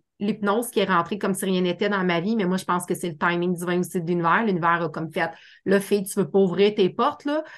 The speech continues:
T'es encore en train de faire la même hostie d'affaires, puis ça devient de pire en pire, là. Ben, regarde bien ce qui va arriver. » Puis là, whoops, ça l'a ouvert, tu sais. Fait que, je veux dire, à un moment donné, là, à ce temps, je pense que je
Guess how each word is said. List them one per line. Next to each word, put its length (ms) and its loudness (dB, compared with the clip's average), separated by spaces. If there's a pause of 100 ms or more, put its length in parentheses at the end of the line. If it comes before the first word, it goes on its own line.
T'es 160 -2
encore 280 6
en 120 6
train 160 0
de 60 -2
faire 160 4
la 120 2
même 220 0
hostie 400 -6
d'affaires, 440 6
puis 100 -12
ça 100 2
devient 280 2
de 80 -12
pire 220 2
en 200 2
pire, 280 0
là. 180 2 (300)
Ben, 160 2
regarde 260 2
bien 140 2
ce 120 -8
qui 80 -10
va 180 6
arriver. » 600 -2
Puis 100 -8
là, 160 0
whoops, 360 -2
ça 140 4
l'a 100 0
ouvert, 400 0
tu 60 -4
sais. 60 -4
Fait 180 -6
que, 60 -20 (440)
je 100 -2
veux 80 6
dire, 300 6 (100)
à 60 0
un 40 2
moment 240 4
donné, 320 2
là, 140 2
à 60 -2
ce 80 -14
temps, 140 -4
je 60 -14
pense 200 -6
que 180 0
je 120 -6